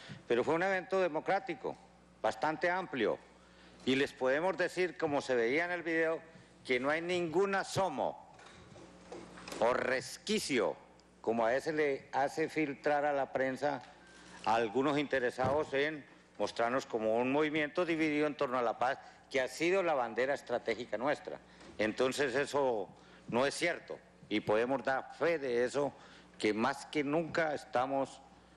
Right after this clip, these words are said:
totalmente unificados la farc en torno a este proceso que iniciamos. En cuanto a lo de el camarada Simón, sigue siendo un tema que hay que discutirlo en la mesa, ¿sí?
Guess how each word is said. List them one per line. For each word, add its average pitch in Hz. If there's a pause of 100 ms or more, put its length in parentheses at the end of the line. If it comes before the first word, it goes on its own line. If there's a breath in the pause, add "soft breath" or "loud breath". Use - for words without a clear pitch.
(120)
totalmente 120
unificados 113
la 107
farc 107
en 110
torno 147
a 147
este 127
proceso 104
que 104
iniciamos. 82 (800 loud breath)
En 120
cuanto 135
a 131
lo 123
de 120 (440)
el 107
camarada 131
Simón, 165 (400)
sigue 127
siendo 147 (200)
un 110
tema 147
que 135
hay 117
que 127
discutirlo 117
en 117
la 101
mesa, 135 (800)
¿sí? 131